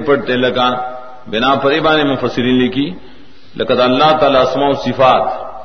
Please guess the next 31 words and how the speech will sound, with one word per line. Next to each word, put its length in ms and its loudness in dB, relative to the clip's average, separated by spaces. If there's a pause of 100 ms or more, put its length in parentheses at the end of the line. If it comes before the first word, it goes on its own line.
(680)
معنی 500 0
خو 80 -2
بالکل 340 0
حقیقی 600 0
ښکار 400 0
دي، 160 -4 (340)
د 40 -10
ید 280 2
او 80 2
د 60 0
وجه 320 4
وغیرہ، 340 2 (1120)
خو 80 -4
لیکن 400 0
کیفیت 480 0
یې 120 2
زموږ 220 2
نه 80 0
مشتبه 420 0 (120)
دی، 80 -8 (260)
کیفیت 380 0
یې 140 -2
پټ 140 0 (120)
دی. 100 -6 (4000)
او 80 -8
دارنګه 420 2
متشابه 560 2
دا 140 4
معنی 320 0
چې 100 -6
دای 220 2